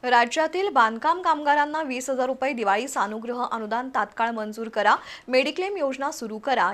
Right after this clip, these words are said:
या आणि अन्य मागण्यांकडे लक्ष वेधण्यासाठी कोल्हापुरातील बांधकाम कामगार आयुक्त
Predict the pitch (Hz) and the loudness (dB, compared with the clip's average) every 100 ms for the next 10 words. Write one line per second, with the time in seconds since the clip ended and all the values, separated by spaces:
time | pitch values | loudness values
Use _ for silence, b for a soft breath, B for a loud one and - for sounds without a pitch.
0 | 220 240 262 269 262 247 247 190 196 269 | 0 -2 0 -2 -6 -4 -2 -2 -2 -6
1 | 320 349 320 311 294 254 247 226 233 302 | -4 -4 -4 -4 -4 -2 -4 -6 -6 -6
2 | 294 349 B B - 262 285 349 349 330 | -4 -6 B B 0 0 0 -2 0 0
3 | 311 349 311 233 214 226 294 349 320 247 | 0 -4 0 2 2 0 -4 -2 -2 -2
4 | 240 247 - 240 233 262 | 0 -2 -2 -4 -6 -8